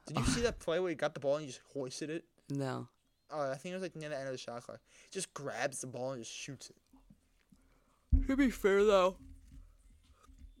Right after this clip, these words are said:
Speaker 2: do we expect Klay to come back and be the same Klay?
Speaker 1: I mean, he's been gr-, he's, he's
Speaker 2: He's been good.
Speaker 1: he's been good. He's been able to shoot the ball, but the defen-, he's been slow, slow.
Speaker 2: I mean, you can't really blame the guy.
Speaker 1: I know you can't, but, man.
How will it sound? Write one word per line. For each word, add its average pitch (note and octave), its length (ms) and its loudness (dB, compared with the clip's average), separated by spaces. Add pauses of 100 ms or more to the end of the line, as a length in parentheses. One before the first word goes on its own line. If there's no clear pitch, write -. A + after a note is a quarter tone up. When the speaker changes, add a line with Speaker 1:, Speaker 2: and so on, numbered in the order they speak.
(120)
Speaker 2:
do F#3+ 140 0
we A3 100 -2
expect - 400 -2
Klay D#3 220 -2
to D3+ 60 -4
come C#3+ 180 -6
back C3 240 -4
and B2+ 80 -6
be B2+ 60 -4
the A2+ 80 -6
same B2 300 -8
Klay? B2 300 -6 (360)
Speaker 1:
I E3 40 -6
mean, A3+ 140 0
he's D4 120 0
been C#4 160 -4
gr-, - 120 -14
he's, G3+ 320 -10
he's A#3+ 260 -12 (120)
Speaker 2:
He's F3 180 0
been G3 280 4
good. B2 280 0 (120)
Speaker 1:
he's F#3 100 -12
been B3 200 -6
good. F#3+ 160 0
He's B2+ 120 -6
been F3 120 -8
able F3+ 160 -6
to - 60 -14
shoot D#3+ 140 -12
the D3+ 60 -6
ball, C3+ 180 -4
but B2 240 -10
the C3 80 -10
defen-, C#3+ 540 -8 (140)
he's D#3+ 180 -12
been D3+ 300 -10 (160)
slow, A2 720 -8 (180)
slow. E2+ 680 -14 (240)
Speaker 2:
I C3 80 -10
mean, B2 300 -8
you - 80 -16
can't D3 180 -8
really A#2 140 -6
blame A#2 220 -10
the A2 60 -12
guy. A2 300 -10 (140)
Speaker 1:
I F3+ 100 -6
know D3 140 -4
you G#2+ 80 -6
can't, G#2+ 260 -12
but, - 140 -16 (420)
man. A#2+ 320 -8